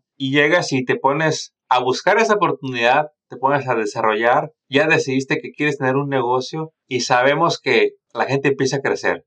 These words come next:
Pero solamente los que realmente se preparan llegan a lograr el, el éxito de una manera segura. Y es ahí donde queremos invitar a la comunidad a que formalice sus negocios que han estado informales, sin registrarse,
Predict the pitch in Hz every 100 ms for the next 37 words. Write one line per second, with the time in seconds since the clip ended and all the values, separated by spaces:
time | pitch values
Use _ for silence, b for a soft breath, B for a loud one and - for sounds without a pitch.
0 | _ - 214 175 190 185 _ - 151 160
1 | 160 160 160 143 - 104 104 123 131 131
2 | 131 131 110 - 92 - 117 151 208 208
3 | - 113 123 117 101 95 104 107 101 -
4 | 98 92 101 - - 127 - 156 170 _
5 | - 117 147 135 127 131 156 139 - -
6 | - 98 95 98 98 78 _ _ 139 143
7 | 151 156 143 131 123 143 131 - 117 113
8 | 113 127 139 131 101 92 _ - 107 107
9 | 107 117 123 120 101 - 110 104 104 123
10 | 127 147 131 - 107 101 104 110 - 139
11 | - - - 117 120 - 127 131 117 107
12 | 98 92 92 98 95 95 - - - -
13 | 98 95 90 92 - 95 90 92 - 98
14 | 92